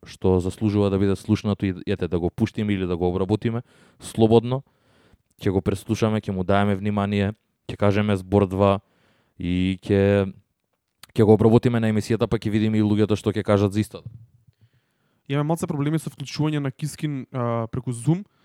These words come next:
Speaker 2: така да би сакал да... а, добро, чекај. Еве, еве го, еве го.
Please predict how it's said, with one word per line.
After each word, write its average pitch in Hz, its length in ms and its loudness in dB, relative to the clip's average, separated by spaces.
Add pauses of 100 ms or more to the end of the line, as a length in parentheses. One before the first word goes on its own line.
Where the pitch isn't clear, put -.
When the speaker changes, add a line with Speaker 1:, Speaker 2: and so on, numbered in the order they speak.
(260)
Speaker 2:
така 147 160 -4
да 160 260 2
би 135 120 -8
сакал 151 320 -6
да... 139 460 2 (1700)
а, 127 140 -2
добро, 127 300 -2
чекај. 175 380 -4 (320)
Еве, 139 320 2
еве 135 220 0
го, 143 220 2
еве 135 280 -2
го. 143 180 0